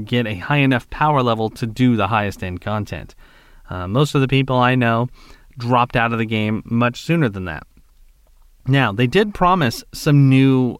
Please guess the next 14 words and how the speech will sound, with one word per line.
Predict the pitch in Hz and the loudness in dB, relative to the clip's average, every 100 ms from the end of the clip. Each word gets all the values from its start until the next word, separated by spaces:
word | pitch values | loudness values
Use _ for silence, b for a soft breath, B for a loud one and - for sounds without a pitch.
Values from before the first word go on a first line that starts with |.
| _ | _
story | - - 220 127 | -14 -2 0 2
content | 139 120 117 110 107 - _ | 0 -2 0 -2 -4 -6 _
after | 131 147 - 139 120 117 - 123 | -2 -2 -2 0 0 0 -4 -14
Japan, | 110 110 160 170 92 - | -10 -6 -2 -2 -4 -6
and | 120 131 | 0 2
they | 127 | 2
delivered, | 135 202 226 127 151 - b b b b - | 0 0 2 2 0 -4 b b b b -6
uh, | 117 | -6
South | - 127 127 | -2 0 0
Africa. | 127 110 120 123 127 - | 0 0 -2 -2 -4 -4
It | |
was | 208 233 | -6 -6
kinda | - 226 220 202 | -4 0 2 2
neat, | 175 180 | 0 -2